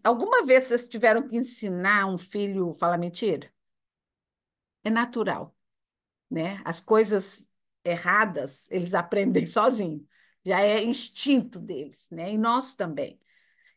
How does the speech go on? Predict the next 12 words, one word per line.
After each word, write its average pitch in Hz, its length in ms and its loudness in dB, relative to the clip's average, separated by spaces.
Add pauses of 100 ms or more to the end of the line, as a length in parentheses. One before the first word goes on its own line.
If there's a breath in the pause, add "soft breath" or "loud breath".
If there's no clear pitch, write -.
(140)
Então, 131 380 2 (1040)
uma 285 220 6
das 269 200 2
primeiras 254 520 2
características 220 1400 -2 (360)
daquela 180 360 0
pessoa 175 720 -2 (500)
que 190 80 -8
tem 196 240 0
a 180 80 0
mente 226 420 -2
renovada, 165 800 -4